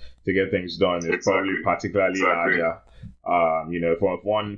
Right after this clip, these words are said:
Speaker 1: pe-, if one startup asks for information from the government, that might be difficult to get. But if there are fifteen or so, there's a lot more, you know, leverage in, in play there. Um, but, so let's get to
Speaker 2: Exactly.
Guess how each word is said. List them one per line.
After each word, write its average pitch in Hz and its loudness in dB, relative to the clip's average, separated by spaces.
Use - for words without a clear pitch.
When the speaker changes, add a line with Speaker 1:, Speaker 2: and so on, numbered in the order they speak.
Speaker 1:
pe-, 101 0
if 95 -16
one 104 -2
startup - 0
asks 87 2
for 82 2
information 85 0
from 80 -4
the 80 -8
government, 104 -2
that 90 2
might 87 0
be 85 0
difficult 87 0
to - -10
get. 85 0
But 82 4
if 82 -2
there 85 2
are - -12
fifteen 92 -2
or 80 -4
so, 95 0
there's 92 0
a 90 2
lot 98 2
more, 95 0
you 90 0
know, 85 0
leverage 90 2
in, 80 -2
in 85 -2
play 90 2
there. 82 -2
Um, 92 2
but, - 0
so - 0
let's 139 2
get 117 2
to 101 -8
Speaker 2:
Exactly. 95 4